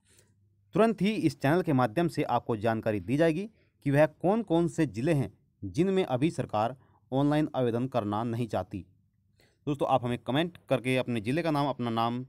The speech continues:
ज़रूर बताइएगा और वीडियो को ज़्यादा से ज़्यादा लाइक करें। और अगर आप, दोस्तों, अगर आपने अभी तक चैनल को सब्सक्राइब नहीं किया है तो चैनल को अभी सब्सक्राइब करें,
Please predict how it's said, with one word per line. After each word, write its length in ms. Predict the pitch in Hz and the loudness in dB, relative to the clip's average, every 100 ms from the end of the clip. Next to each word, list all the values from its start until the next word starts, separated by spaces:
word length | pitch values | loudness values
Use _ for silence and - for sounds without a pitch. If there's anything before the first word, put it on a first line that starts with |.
| _ - | _ -4
ज़रूर 220 | 123 165 | -2 0
बताइएगा 460 | 165 135 139 147 | 0 2 4 2
और 200 | 170 123 | 2 -2
वीडियो 260 | 110 113 117 | -4 -4 -4
को 80 | 117 | -2
ज़्यादा 120 | 127 | -2
से 60 | 147 | 0
ज़्यादा 200 | 135 131 | 0 2
लाइक 300 | 104 135 151 | 0 -2 -2
करें। 180 | 185 - _ _ _ _ - | -6 -6 _ _ _ _ 0
और 220 | 180 - _ | 2 0 _
अगर 200 | 151 196 | 2 4
आप, 240 | 160 127 - | 6 4 2
दोस्तों, 280 | 113 - 98 - _ _ _ | -8 -8 -12 -14 _ _ _
अगर 180 | 123 147 - | 0 0 2
आपने 320 | 123 127 127 | 0 0 0
अभी 160 | 127 120 | -2 -4
तक 140 | 131 | -6
चैनल 260 | - 127 143 | -4 -2 -2
को 180 | 135 147 | -2 -6
सब्सक्राइब 580 | - 123 110 - 117 107 | -6 -8 -8 -4 -4 -2
नहीं 160 | 120 | -4
किया 120 | 135 160 | -2 -4
है 40 | |
तो 100 | 156 | -4
चैनल 360 | - 135 165 185 | -6 -2 -2 -2
को 140 | 156 | -4
अभी 320 | - 127 156 208 | -4 -2 -2 -2
सब्सक्राइब 420 | 190 - 175 170 | -4 -2 -2 0
करें, 180 | 185 | -2